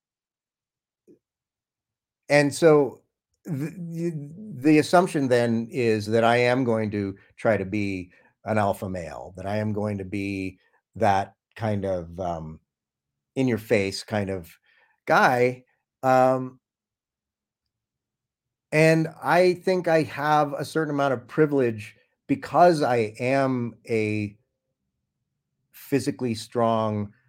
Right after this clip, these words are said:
I look physically strong, um, guy, where it's easier for me to say what I'm saying now about masculinity. If I was not, if I was, if I was,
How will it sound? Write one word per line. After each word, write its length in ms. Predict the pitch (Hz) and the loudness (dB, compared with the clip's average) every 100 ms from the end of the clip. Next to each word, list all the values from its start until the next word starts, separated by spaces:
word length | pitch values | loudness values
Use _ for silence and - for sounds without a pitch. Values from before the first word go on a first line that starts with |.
| _ _ _ _ _ _ - | _ _ _ _ _ _ -8
I 120 | 120 | -6
look 340 | 113 147 147 | 2 2 2
physically 540 | - 127 98 104 104 98 | -4 -4 -4 -6 -6 -8
strong, 600 | - 107 87 80 80 - _ _ _ _ _ | -8 -6 -6 -8 -12 -16 _ _ _ _ _
um, 480 | 127 117 104 101 98 _ _ | 2 2 2 -2 -8 _ _
guy, 560 | 110 143 127 98 92 92 _ _ _ _ | 2 4 4 0 -6 -10 _ _ _ _
where 560 | 120 131 127 123 120 - | 0 4 6 4 0 -4
it's 180 | 147 143 | -8 -8
easier 480 | - 165 151 151 131 | -4 -4 0 2 0
for 200 | 113 120 | -2 -4
me 540 | 113 113 110 104 101 - _ | -2 -4 -4 -4 -6 -12 _
to 140 | - | -8
say 240 | 113 - 117 | -6 0 0
what 180 | 101 98 - | 0 -6 -8
I'm 160 | 101 | -10
saying 340 | - 82 82 73 | -8 -10 -10 -16
now 240 | 65 _ _ | -20 _ _
about 400 | 113 92 90 87 _ | -10 -4 -4 -6 _
masculinity. 760 | 104 71 - 67 58 52 50 _ _ _ _ _ _ | -14 -14 -16 -20 -20 -20 _ _ _ _ _ _ _
If 160 | 117 | 0
I 120 | 131 131 | 4 4
was 200 | 123 110 | 0 -2
not, 420 | 131 135 101 104 | -2 -2 -4 -8
if 180 | - 107 | -12 -4
I 160 | 113 113 | -2 0
was, 380 | 113 110 104 - _ _ | 0 -2 -6 -14 _ _
if 180 | 113 107 | -10 -4
I 180 | 113 113 | 0 0
was, 520 | 107 104 98 - - | 0 -4 -6 -10 -14